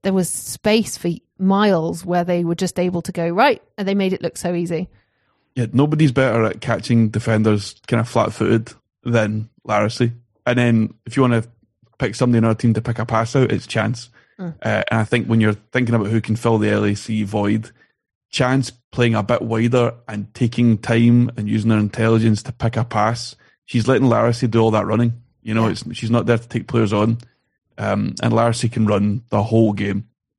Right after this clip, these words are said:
Speaker 1: Mm.
Speaker 2: Um, and we've seen her with a few dodgy finishes in recent weeks, Larissy, but
Speaker 1: <laughs>
Speaker 2: absolutely back to normal, back to her best.
Speaker 1: Whew.
Speaker 2: Uh, great finish. You know, I think that was just, like, the perfect, it was kind of the perfect, you know, Celtic under Fran goal,
Speaker 1: Yeah.
Speaker 2: because it is that kind of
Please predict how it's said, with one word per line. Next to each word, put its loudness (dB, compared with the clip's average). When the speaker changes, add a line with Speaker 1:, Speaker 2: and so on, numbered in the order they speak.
Speaker 1:
Mm. -2
Speaker 2:
Um, -4
and 0
we've -2
seen 4
her 4
with -6
a 0
few 2
dodgy 4
finishes 0
in 0
recent 0
weeks, -2
Larissy, 0
but -6
Speaker 1:
<laughs> 0
Speaker 2:
absolutely 2
back 2
to -2
normal, 4
back 0
to 0
her 2
best. -2
Speaker 1:
Whew. 4
Speaker 2:
Uh, 2
great 2
finish. -2
You -2
know, 4
I -2
think -2
that 2
was -2
just, -6
like, -2
the -4
perfect, -2
it 2
was 2
kind 0
of 2
the -2
perfect, -4
you -2
know, 0
Celtic -2
under 2
Fran 0
goal, 2
Speaker 1:
Yeah. -10
Speaker 2:
because -2
it -4
is 0
that 0
kind -2
of -6